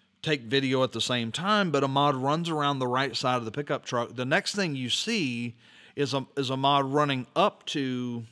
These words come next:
the other man and wrestling with the gun.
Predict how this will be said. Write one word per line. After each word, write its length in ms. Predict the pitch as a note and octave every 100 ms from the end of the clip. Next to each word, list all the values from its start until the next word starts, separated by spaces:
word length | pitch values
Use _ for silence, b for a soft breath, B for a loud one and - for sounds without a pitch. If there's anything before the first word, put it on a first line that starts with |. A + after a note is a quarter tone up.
| _ _ _ _ -
the 200 | B2 -
other 240 | D#3+ F3
man 560 | C#3 B2 A#2+ B2 A#2+ A2+ b b b B2+
and 200 | A#2+ A#2+
wrestling 680 | D3+ D#3+ C#3+ C#3 C3 B2
with 260 | C3 C#3 -
the 80 | A2+
gun. 460 | B2+ A#2+ C2 D#2